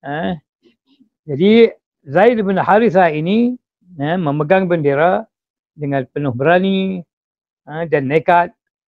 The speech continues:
menunjukkan medan perang, membawa tenteranya dan, eh, merempuh halangan, halangan musuh.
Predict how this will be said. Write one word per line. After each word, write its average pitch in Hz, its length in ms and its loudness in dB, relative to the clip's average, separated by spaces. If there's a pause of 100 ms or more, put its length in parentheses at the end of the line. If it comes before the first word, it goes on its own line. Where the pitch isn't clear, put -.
(120)
menunjukkan 160 560 -2
medan 135 340 -2
perang, 165 340 0 (760)
membawa 151 560 2
tenteranya 139 720 -2 (800)
dan, 143 560 -2 (680)
eh, 160 280 -6
merempuh 165 640 0 (160)
halangan, 170 640 0 (400)
halangan 139 560 0
musuh. 196 400 0